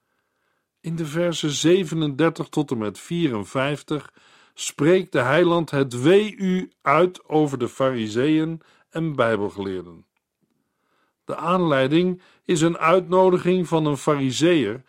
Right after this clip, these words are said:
voor een maaltijd in zijn huis. Naar aanleiding van een klein incident, het negeren van de rituele reiniging voor de maaltijd, waarop de gastheer verbaasd reageert,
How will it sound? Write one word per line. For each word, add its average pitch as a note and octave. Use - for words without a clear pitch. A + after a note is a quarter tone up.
voor C#3
een A#2+
maaltijd C3
in F#2
zijn B2
huis. D3
Naar B2
aanleiding D3
van C3
een G#2
klein C3+
incident, A2+
het B2+
negeren C3
van C#3
de B2
rituele C3+
reiniging B2+
voor A2+
de A2+
maaltijd, C3
waarop C#3
de D3
gastheer C#3
verbaasd C#3+
reageert, B2+